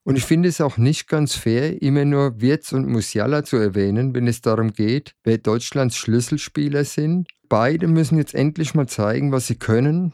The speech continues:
Das sind unsere besten Fußballer, die wir im Moment in Deutschland haben. Vermeintlich die besten, aber sie müssen es auch mal zeigen auf dem Platz und nicht immer nur alle paar Spiele,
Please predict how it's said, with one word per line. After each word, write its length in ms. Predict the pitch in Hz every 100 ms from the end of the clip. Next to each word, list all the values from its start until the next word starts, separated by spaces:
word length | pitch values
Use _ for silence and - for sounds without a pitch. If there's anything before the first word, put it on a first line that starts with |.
| -
Das 140 | 123
sind 160 | 143 131
unsere 280 | 131 127 131
besten 420 | - 131 - 147
Fußballer, 580 | - 135 - 151 147 147
die 160 | 139
wir 140 | 117 120
im 40 |
Moment 340 | 117 107 113 131
in 100 | 117
Deutschland 460 | 107 113 - 135
haben. 420 | 139 139 147 170 170 _
Vermeintlich 840 | - 123 113 107 135 151 170 160 -
die 80 | 147
besten, 680 | 147 151 - - 170 185 -
aber 220 | 120 120
sie 160 | 117 123
müssen 260 | 131 139
es 140 | 160 143
auch 200 | 123 -
mal 140 | 113
zeigen 480 | - - 104 123 151
auf 160 | 139 -
dem 180 | 143
Platz 440 | 139 147 - - - -
und 200 | 120 107
nicht 260 | 147 147 -
immer 220 | 147 143
nur 400 | 139 139 139 120 -
alle 240 | 113 131
paar 280 | 143 135 117
Spiele, 640 | 117 - 117 131 165 196